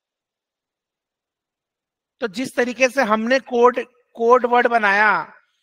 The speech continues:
आपस में बात करने के लिए, बहुत लोग का bro code होता है, यो, वो लोग कुछ ऐसा बोलते हैं फिर आपस में हंसने लगते हैं, तो वो, वो लोग को ही समझ में आएगा और किसी को समझ में नहीं आएगा।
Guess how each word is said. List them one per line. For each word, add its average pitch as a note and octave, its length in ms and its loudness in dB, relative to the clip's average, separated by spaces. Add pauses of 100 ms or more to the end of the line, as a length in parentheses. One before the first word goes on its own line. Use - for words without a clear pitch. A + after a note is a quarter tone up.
(380)
आपस G3+ 420 -4
में A#3 280 -6
बात G#3 280 2
करने G3 220 -8
के F3 80 -14
लिए, F#3+ 100 -4
बहुत G3+ 280 -4
लोग A3 160 -8
का G#3+ 120 0
bro F#3+ 260 -4
code G#3 280 -4
होता F3+ 300 -2
है, E3+ 340 0 (680)
यो, G3 480 -4 (600)
वो F3 100 -8
लोग G3+ 140 -6
कुछ A3 160 -10
ऐसा G#3 240 0
बोलते G3 320 -6
हैं G3+ 60 -4
फिर G3+ 140 -2
आपस F#3+ 340 -4
में G3+ 200 -4
हंसने G3 260 -4
लगते F3 360 -4
हैं, E3+ 80 -4 (420)
तो A3+ 40 -8
वो, C4+ 160 2
वो B3+ 160 4
लोग C4 200 4
को C#4 80 2
ही C4+ 80 2
समझ B3+ 320 0
में B3 140 0
आएगा G#3+ 240 2
और G#3 220 2
किसी A#3+ 220 -16
को A#3+ 120 -4
समझ A#3 300 -6
में B3 160 -2
नहीं A#3+ 220 -2
आएगा। D#3 380 -4